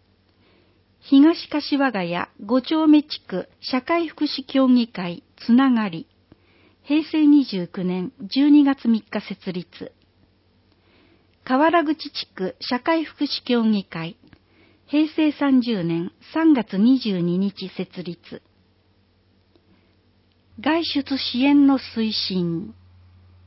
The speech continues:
高齢者や障害者の外出機会を増やし、買い物支援、健康増進につなげるぬくもり号に加え、高齢者の介護予防、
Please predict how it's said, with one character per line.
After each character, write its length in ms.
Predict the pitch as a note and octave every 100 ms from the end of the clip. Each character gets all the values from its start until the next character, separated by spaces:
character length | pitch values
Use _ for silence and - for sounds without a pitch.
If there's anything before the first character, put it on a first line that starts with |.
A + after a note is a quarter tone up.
| _ _ _ _ _ _
高 220 | - E4
齢 200 | E4+ D#4+
者 200 | - G3
や 240 | F3 E3+ -
障 320 | - D#4+ D#4+
害 160 | E4
者 160 | D4+ A#3
の 140 | F#3
外 260 | F3 B3 D4+
出 200 | D4+ -
機 120 | -
会 280 | - C#4+ B3+
を 80 | E3
増 100 | D3+
や 160 | F3 F#3
し、 300 | - F3 - _ _ _ _ _
買 200 | C#4 D#4
い 20 |
物 260 | D#4+ D#4 D4
支 240 | - B3
援、 300 | F#3+ F3 - _ -
健 200 | C#4+ D#4
康 300 | D#4 D#4 C#4+
増 220 | D4 C#4+
進 280 | - C4+ B3+
に 140 | B3+
つ 140 | -
な 140 | A#3+ B3
げ 160 | A#3
る 180 | A3 A3 - _ _
ぬ 140 | A3
く 160 | A#3+ D#4+
も 140 | D#4
り 120 | D4+ C#4
号 380 | - F3 E3+ -
に 200 | A3 A#3+
加 280 | - G3 F#3
え、 220 | F3+ F#3+ _ - _ _ _
高 220 | - D#4+
齢 180 | E4+ E4
者 160 | - G#3+
の 140 | F3+
介 260 | - B3 C4
護 160 | A#3+
予 140 | A3+ G#3
防、 360 | E3+ D#3+ E3